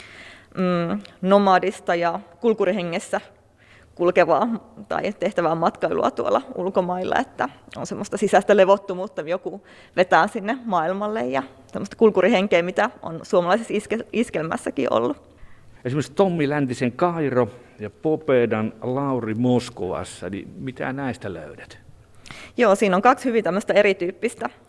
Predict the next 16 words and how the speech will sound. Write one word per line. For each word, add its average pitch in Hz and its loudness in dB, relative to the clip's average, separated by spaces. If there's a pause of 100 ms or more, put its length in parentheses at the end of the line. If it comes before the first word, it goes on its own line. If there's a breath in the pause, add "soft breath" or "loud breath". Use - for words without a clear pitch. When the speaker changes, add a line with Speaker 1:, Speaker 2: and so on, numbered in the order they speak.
Speaker 1:
laulua, 185 2
että 202 -6
tää 180 -4 (720 loud breath)
Popedan 208 6
Lauri 208 4
Moskovassa 208 -4
on 170 -6
erityisesti 180 -2
tämmöistä 170 -2 (560 loud breath)
karnevalismia 185 6
kuvaavaa 165 0
ja 165 0
juhlintaa, 185 2 (280 loud breath)
juhlintaan 202 2
liittyvää, 165 -2
ja 175 0